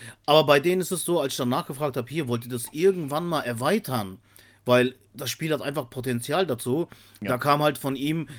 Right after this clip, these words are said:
Speaker 1: dass er das, wie gesagt, als Hobby nur gesehen hat und daran eigentlich gar kein Interesse mehr hat, weiterzumachen.
Speaker 2: Ja, ist schade.
Speaker 1: Und das ist halt, äh, irgendwie schade, aber ich muss sagen, wenn du dich dreißig Stunden damit beschäftigt,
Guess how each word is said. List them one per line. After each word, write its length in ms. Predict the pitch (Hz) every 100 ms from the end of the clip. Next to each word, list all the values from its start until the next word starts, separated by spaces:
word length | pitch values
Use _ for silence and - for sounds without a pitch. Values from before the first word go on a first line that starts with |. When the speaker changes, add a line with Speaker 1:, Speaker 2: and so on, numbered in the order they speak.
| - _
Speaker 1:
dass 160 | - 135
er 80 | 135
das, 140 | 123
wie 80 | 127
gesagt, 240 | 123 135 135
als 200 | 117 131
Hobby 200 | 135 170
nur 140 | 160
gesehen 320 | 151 135 151 151
hat 140 | 151
und 160 | 135 120
daran 260 | 123 123
eigentlich 360 | 113 123 123 120
gar 100 | 113
kein 140 | 117
Interesse 400 | 113 110 107 110
mehr 160 | 104 92
hat, 160 | 98 104
weiterzumachen. 560 | 101 98 - 98 85
Speaker 2:
Ja, 60 | 78
ist 80 | 87
schade. 400 | - 76 80 - - -
Speaker 1:
Und 200 | 135 127
das 120 | 123
ist 140 | 127 123
halt, 340 | 120 120 120 - - - - - - - _ _ -
äh, 160 | 165
irgendwie 320 | 170 190 185 165
schade, 600 | - 147 190 202 208 160
aber 140 | 151
ich 100 | 156
muss 160 | 160 -
sagen, 400 | 151 160 170 165
wenn 80 | 147
du 80 | 135
dich 300 | 135 - -
dreißig 420 | 165 240 247 214
Stunden 600 | - 233 240 123 101 101
damit 260 | 120 127 123
beschäftigt, 600 | 120 208 220 - 95